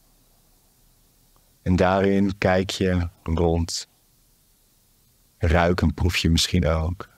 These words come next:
Je weet, je ervaart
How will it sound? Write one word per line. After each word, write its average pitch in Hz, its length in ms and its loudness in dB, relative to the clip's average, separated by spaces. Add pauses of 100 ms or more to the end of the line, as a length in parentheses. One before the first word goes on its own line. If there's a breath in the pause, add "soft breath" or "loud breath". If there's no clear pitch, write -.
(760 soft breath)
Je 82 180 0
weet, 85 580 2
je 85 100 -2
ervaart 87 840 0